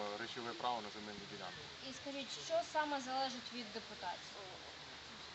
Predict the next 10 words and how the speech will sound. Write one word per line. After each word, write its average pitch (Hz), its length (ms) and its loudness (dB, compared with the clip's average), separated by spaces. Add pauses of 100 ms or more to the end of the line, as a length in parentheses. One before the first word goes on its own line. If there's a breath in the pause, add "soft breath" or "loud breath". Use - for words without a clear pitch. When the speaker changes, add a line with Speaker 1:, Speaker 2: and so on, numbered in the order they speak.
(340)
Speaker 1:
Прийняти 208 380 6
рішення. 143 420 0 (1800)
Speaker 2:
Тобто 240 220 -2
зараз, 330 360 6 (100)
е, - 60 0 (340)
так 240 100 -2 (120)
сказати, 254 240 -2 (120)
щоб 262 120 -2
просто 277 480 2 (120)
виділити 247 360 -2